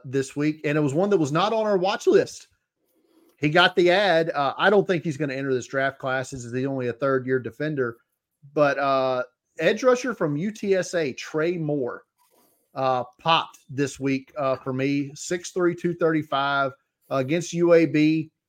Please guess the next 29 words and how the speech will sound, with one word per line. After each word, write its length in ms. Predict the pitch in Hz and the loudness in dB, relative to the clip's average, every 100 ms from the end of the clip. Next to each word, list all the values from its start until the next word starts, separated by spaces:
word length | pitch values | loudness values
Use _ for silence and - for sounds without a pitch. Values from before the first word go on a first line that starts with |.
| _ _ _ _ _ - - | _ _ _ _ _ -16 -2
Three 220 | 151 180 | 4 6
and 80 | 165 | 4
a 40 | |
half 300 | 151 160 151 | 2 2 0
sacks, 520 | - 151 151 151 - | 0 0 2 0 -6
forced 420 | - 156 160 156 | -8 -2 -2 -2
a, 240 | 135 - 147 | -10 -10 -2
uh, 420 | 143 135 131 139 - _ - | 0 2 0 -2 -8 _ -6
had 160 | 147 | -4
a 40 | 139 | -4
strip 300 | - 165 165 | -4 -4 0
sack, 360 | 165 151 - - _ 165 | 0 0 -2 -20 _ -2
uh, 240 | 151 139 131 _ _ - | 2 0 -2 _ _ -2
fumble 460 | 165 165 160 151 - _ _ _ _ _ | 0 2 0 -2 -6 _ _ _ _ _
on 260 | - 147 147 | -6 -4 -2
the, 180 | 143 143 | 0 2
uh, 200 | 139 139 | 2 0
on 200 | 147 143 | -2 0
one 180 | 147 151 | 0 0
of 60 | |
the 80 | 139 | -2
sacks, 400 | - 143 139 127 | -2 0 0 -4
five 480 | - 151 151 147 147 | -2 0 2 0 -2
tackles, 400 | 139 131 139 131 | -2 -2 -2 -6
four 220 | 147 139 | -4 -4
solos, 640 | 131 135 131 123 123 120 | -2 -2 0 2 0 -2
just 240 | - 127 131 | -6 -6 -6
a 60 | |
dominant 540 | 120 147 156 160 135 | -2 0 0 0 -2